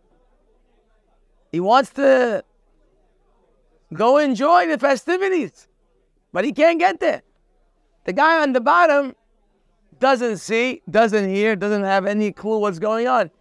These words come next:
He's walking by the place as if nothing's happening. And this guy's going crazy. He wants to go. But he can't go unless he gets the guy in the bottom to get excited.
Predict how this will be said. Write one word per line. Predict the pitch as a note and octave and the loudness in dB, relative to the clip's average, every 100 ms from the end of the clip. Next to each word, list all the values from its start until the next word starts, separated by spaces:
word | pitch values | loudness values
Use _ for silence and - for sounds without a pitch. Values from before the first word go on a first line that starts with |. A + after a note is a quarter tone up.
| _ | _
He's | - C4 G3 | -6 -4 -4
walking | G#3 A3 B3 A#3+ A#3 | -2 0 0 -2 -2
by | G#3+ A3 G#3 | 0 2 0
the | G3 | -4
place | E3 E3+ G#3 F3 | -4 -4 -4 -4
as | G3+ F#3 | -6 -6
if | F#3 | -6
nothing's | A3 A3 A3+ G#3 | -4 -4 -4 -2
happening. | A3+ A#3 A#3 E3+ _ _ _ _ _ _ - | 0 -2 -8 -12 _ _ _ _ _ _ -8
And | F#3+ | -4
this | A#3 | -2
guy's | F#3+ A#3 F#3 | 2 2 2
going | A3 A3 | -2 -2
crazy. | G3+ C4+ D#4+ G#3+ | 0 2 2 -2
He | G3 | -2
wants | A3 A3+ | -2 -2
to | A#3+ | 0
go. | C4+ E4 B3+ _ _ _ - | 2 0 -2 _ _ _ -4
But | G3 | -4
he | F#3 | 0
can't | C#4 D4 | 2 2
go | C4 D#4+ | 4 2
unless | C4+ C4+ | 2 0
he | G#3 | -2
gets | A3+ B3+ | -2 -4
the | - | -4
guy | A3 B3 B3+ | 0 0 2
in | |
the | A#3+ | -2
bottom | G#3 C4+ C#4+ B3+ B3+ - _ _ _ _ _ _ _ | 0 2 2 0 -4 -10 _ _ _ _ _ _ _
to | G#3 | 0
get | C4 | 0
excited. | B3 - C#4+ E4 B3+ | 0 0 2 2 0